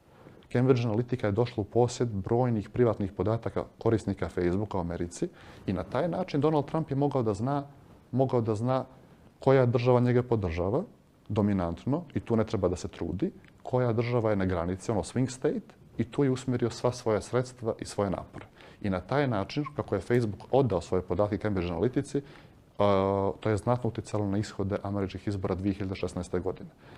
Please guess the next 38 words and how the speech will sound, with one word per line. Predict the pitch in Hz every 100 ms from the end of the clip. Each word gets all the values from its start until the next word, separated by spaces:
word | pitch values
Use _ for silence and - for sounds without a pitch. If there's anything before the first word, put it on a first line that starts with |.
| - - -
Facebook | 139 147 147
o | 120
znam-, | 123 139 139 -
o | 110
nama | 123 139 131
zna | 117 123 123 123
mnogo | 120 120 98
stvari. | - - - - - -
Recimo, | 104 110 - 113 110 - - -
ne-, | 113
jedna | 101 120 120 110 - -
situacija, | - 101 113 113 - 120 113
odnosno | 92 - 98
moment | 107 117 104 -
koji | 95 98 - - _
sam | - 98 104
ja | 101
nedavno, | 110 101 87 78 - - - -
onaj, | 95 87 -
spoznao, | - 120 139 196 190 - - - - -
jeste | 139 147
situacija | 131 117 139 156 - 139
da | 123 127 120 98
mi | 123
zapravo | 117 117 - 147 165 - -
ne | 104 101
moramo | 127 139 131
ni | 117
da | 98
kliknemo | - 190 - 92 92
na | 92
bilo | 104 123
šta | 113 113
na | 98
Facebooku, | - - - - - -
bilo | 107 120
koji | 113 110
članak | 90 - 92 113